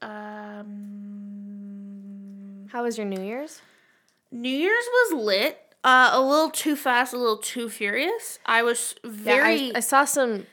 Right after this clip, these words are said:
Speaker 2: Fast and Furious Snapchats.
Speaker 1: I was so drunk
Speaker 2: <laughs>
Speaker 1: off of, uh, I, okay.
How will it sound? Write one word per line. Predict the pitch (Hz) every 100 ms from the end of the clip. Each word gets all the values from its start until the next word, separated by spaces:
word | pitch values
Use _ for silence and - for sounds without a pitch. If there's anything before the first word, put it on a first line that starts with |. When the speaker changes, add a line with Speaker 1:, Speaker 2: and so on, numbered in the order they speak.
| _
Speaker 2:
Fast | - 220 214 226
and | 233
Furious | - 233 214 190 -
Snapchats. | 196 190 185 160 -
Speaker 1:
I | 254 254 294
was | 294 269 -
so | - - - 294 320 349 339
drunk | 254 262 254 247 208 - - - - - - -
Speaker 2:
<laughs> | 302 349 302 -
Speaker 1:
off | 254 285 269
of, | 269 247 - - _ _ _ 233
uh, | 226 214 -
I, | 226 247 240 - - 220 - _ _
okay. | - - 220 208